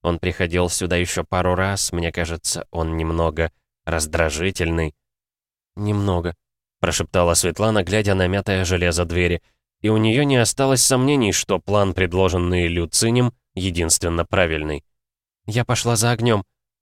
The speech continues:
«Не забудьте надеть на руки те защитные предметы», — напомнил ей Люцинь. «Да-да».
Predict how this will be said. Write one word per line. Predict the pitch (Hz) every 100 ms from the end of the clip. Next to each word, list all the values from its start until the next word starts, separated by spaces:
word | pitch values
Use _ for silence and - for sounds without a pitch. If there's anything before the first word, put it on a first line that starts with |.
| _ _ _ _
«Не | 95 92
забудьте | 98 85 101 - -
надеть | 101 95 85 95 -
на | 92 95
руки | 95 - 92
те | - 98
защитные | 92 87 - 92 - 95
предметы», — | 87 98 85 98 104 98 80 _ _ -
напомнил | 85 92 82 82 80
ей | 85 82
Люцинь. | 80 82 - 87 80 _ _ _ _ _ -
«Да-да». | 107 117 104